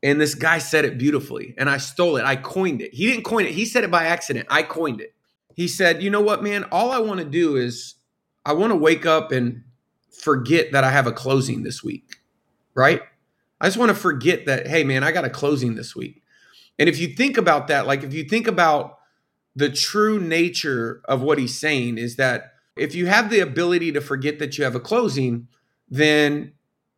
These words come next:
not forgetting you have a closing means you don't have one, or you re-, you're reminded of it every day because you're counting down the days. And so, you know, if you're counting down the days to your next closing, you know, that's not a good place to live.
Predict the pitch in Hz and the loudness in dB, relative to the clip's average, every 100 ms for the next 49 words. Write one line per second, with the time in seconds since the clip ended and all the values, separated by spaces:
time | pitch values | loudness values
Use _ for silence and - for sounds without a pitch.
0 | _ 139 240 294 220 170 160 151 143 135 | _ 4 4 4 0 2 2 0 -2 -4
1 | 127 143 135 139 139 139 139 131 - _ | -4 -2 -2 -2 -4 -2 -2 -4 -8 _
2 | _ _ _ - 135 135 131 220 196 190 | _ _ _ -6 -2 0 2 2 4 0
3 | 185 - 190 175 165 165 - _ _ _ | 0 2 4 6 4 0 -8 _ _ _
4 | _ _ _ - 156 160 151 143 160 147 | _ _ _ -8 -2 0 0 0 0 2
5 | 151 160 170 160 143 151 151 143 139 156 | 0 0 0 -2 -2 0 0 0 0 0
6 | 147 139 135 139 135 131 - _ - 135 | 0 -2 -2 -2 -2 -6 -12 _ -8 -6
7 | 131 131 170 165 151 165 156 127 139 143 | -6 0 0 0 -4 -6 -4 0 2 2
8 | 143 123 117 135 139 123 113 - - - | 2 -2 -2 0 0 0 -2 -8 -14 -20
9 | _ _ _ - 139 135 156 147 143 135 | _ _ _ -6 -4 2 4 6 4 0
10 | - _ 151 143 143 139 151 233 220 190 | -6 _ -4 -2 -2 -4 -2 0 2 2
11 | 180 165 151 151 147 139 135 131 - - | 0 0 -2 -2 -4 -2 -2 -4 -4 0
12 | 190 180 185 175 - _ _ - _ _ | 0 2 0 -2 -12 _ _ -20 _ _
13 | _ - 151 151 156 156 143 131 131 131 | _ -2 2 4 4 2 0 2 0 0
14 | 127 120 131 165 110 | -4 -2 -2 0 0